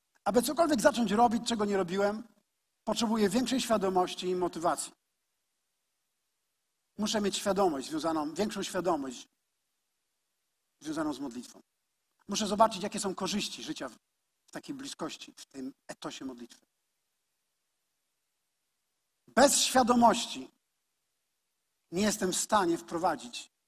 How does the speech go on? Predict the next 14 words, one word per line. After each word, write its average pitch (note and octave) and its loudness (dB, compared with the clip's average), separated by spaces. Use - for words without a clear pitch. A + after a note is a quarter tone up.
etosu, D#3 -8
zwyczaju C3+ -10
modlitwy. B2 -14
Wprowadzić D#3 -4
zwyczaju B2 -6
modlitwy. - -20
Moja C#4+ 6
żona B3 2
od - -2
pewnego G3 -2
czasu G3 2
czyta F#3+ -4
taką D3+ -2
książkę D3+ -4